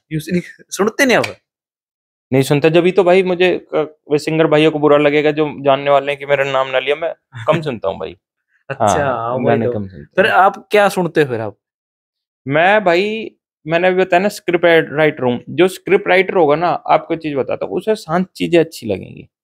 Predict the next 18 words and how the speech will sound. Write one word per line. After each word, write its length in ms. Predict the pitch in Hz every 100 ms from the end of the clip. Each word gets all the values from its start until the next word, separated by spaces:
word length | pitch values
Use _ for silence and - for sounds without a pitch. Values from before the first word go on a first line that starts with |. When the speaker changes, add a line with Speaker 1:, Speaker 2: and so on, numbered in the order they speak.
| 135
Speaker 1:
हम्म। 280 | 131 123 113
Speaker 2:
शांत, 360 | - 127 104 92 _ _ -
मतलब 200 | 131 160
वो 160 | 165 170
लोगों 320 | 160 170 175
को 100 | 175
देख 300 | 160 160 160 -
के 80 |
ना 300 | 185 180 - _ -
वो 40 |
नोटिस 380 | 160 170 165 170
करता 320 | - 110 -
है 160 | 92 90 _ _ _ _
कि 60 | 160
कहाँ 260 | 160 147 139
तक 100 | 143
वो 160 | 139
मटेरियल 580 | 135 127 117 113 104 -